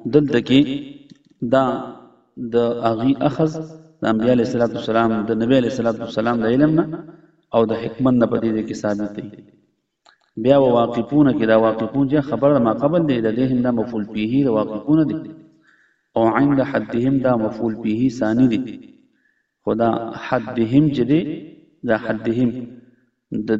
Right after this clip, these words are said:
دینه یو حال محذوف دی. نو من نقطتین دا جر مجرور په هغې حال پسې دا متعلق کیږي. او من نقطة العلم، نو نحویان بیا د دې تعبیر داسې کوي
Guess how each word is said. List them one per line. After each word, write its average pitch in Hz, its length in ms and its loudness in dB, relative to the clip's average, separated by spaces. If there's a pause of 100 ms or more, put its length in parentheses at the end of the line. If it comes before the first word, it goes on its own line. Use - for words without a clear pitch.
دینه 143 320 6 (1160)
یو 123 240 2
حال 139 340 0
محذوف 123 520 -2 (120)
دی. 120 80 -2 (640)
نو 113 140 0 (200)
من 147 140 6 (100)
نقطتین 123 540 -2
دا 120 80 4
جر 131 180 4
مجرور 123 440 2
په - 60 -2 (120)
هغې 113 240 -2 (120)
حال 147 220 4
پسې - 360 0 (680)
دا 120 160 2
متعلق 117 540 -2 (100)
کیږي. 107 320 -4 (1300)
او 120 120 2
من 139 280 4
نقطة 143 460 0
العلم، 139 960 0 (220)
نو 120 120 0
نحویان 135 400 2
بیا 135 120 6
د 127 180 -2
دې 135 320 2
تعبیر 123 300 2
داسې 123 320 2
کوي 104 120 -6